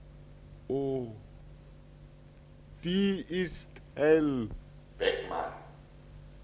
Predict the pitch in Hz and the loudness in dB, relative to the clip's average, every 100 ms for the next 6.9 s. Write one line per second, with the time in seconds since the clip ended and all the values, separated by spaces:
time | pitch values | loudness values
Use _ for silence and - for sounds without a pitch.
0 | - - - - - - - - - - | -18 -16 -18 -18 -20 -20 -20 -20 -20 -20
1 | - - - - - - - - 90 - | -20 -20 -20 -18 -18 -16 -16 -12 -10 -10
2 | - 85 - - 71 - - - - - | -8 -8 -8 -4 0 0 -2 -8 -12 -14
3 | - - - - - - - - - - | -14 -16 -16 -18 -18 -20 -20 -20 -20 -20
4 | - - - - - 104 - - 113 107 | -20 -18 -18 -12 2 4 4 4 8 8
5 | 107 101 92 - - - 101 92 - - | 6 0 -4 -6 -10 -10 -6 -4 -2 -4
6 | 113 127 107 95 92 95 - - | -6 -6 -4 -4 2 4 4 0